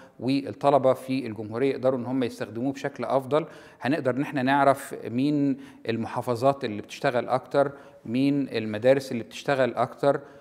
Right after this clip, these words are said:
آه، مين المدرسين اللي بيقدروا إن هم يشجعوا الطلبة بتوعهم على استخدام المصادر الرقمية الموجودة على نظام إدارة التعلم. طب إيه هي المصادر اللي الطلبة ما بيستخدموهاش؟ هل هم محتاجين تدريب؟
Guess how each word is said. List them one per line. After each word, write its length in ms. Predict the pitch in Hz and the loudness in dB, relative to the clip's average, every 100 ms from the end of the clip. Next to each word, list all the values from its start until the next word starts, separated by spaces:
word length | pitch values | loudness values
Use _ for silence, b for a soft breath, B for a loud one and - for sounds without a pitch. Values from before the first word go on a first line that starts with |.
| B | B
آه، 260 | - 117 113 | -2 0 2
مين 380 | 110 139 151 147 | 2 2 2 0
المدرسين 840 | 120 120 120 117 - 139 147 139 | -2 0 0 0 -4 -4 -2 -2
اللي 180 | 123 113 | -4 -6
بيقدروا 500 | 113 113 131 143 139 | -6 2 4 4 -2
إن 140 | 113 | -6
هم 320 | 107 131 139 135 | -4 0 2 2
يشجعوا 680 | 131 120 120 117 139 135 | 0 -2 -2 4 6 6
الطلبة 420 | 117 - 139 131 117 | 2 0 4 4 2
بتوعهم 500 | - 139 139 139 139 B B - | 0 0 2 -2 -6 B B 2
على 360 | 135 131 120 | 4 4 -2
استخدام 720 | 117 - 127 110 139 147 143 135 | -8 -8 -8 2 4 4 0 -2
المصادر 800 | 117 107 107 107 - 143 139 117 | -6 -4 -6 -6 0 2 2 -2
الرقمية 680 | 110 110 120 120 135 127 | -6 -6 -4 -2 2 0
الموجودة 500 | 120 107 110 135 127 | 0 -4 -2 0 2
على 220 | 107 120 | 2 0
نظام 380 | 110 107 135 135 | -2 0 0 0
إدارة 240 | 110 127 127 | 0 0 0
التعلم. 580 | 117 - 107 143 143 139 B B B | -6 0 2 4 2 -4 B B B
طب 140 | - 113 - | -6 -4 -2
إيه 80 | |
هي 140 | 147 156 | -2 0
المصادر 480 | 135 123 151 143 127 | 0 -2 0 0 0
اللي 80 | 113 | -2
الطلبة 320 | 151 139 127 | 2 2 2
ما 140 | 113 | -4
بيستخدموهاش؟ 840 | 107 107 - 107 113 113 139 143 - b b b | -8 -10 -10 -8 -6 -2 -2 -4 -10 b b b
هل 160 | 131 | 0
هم 340 | 135 127 143 147 | 0 -2 0 2
محتاجين 560 | 127 120 123 113 139 | 0 -2 -8 -6 -6
تدريب؟ 420 | 135 117 120 135 | -6 -6 -4 -6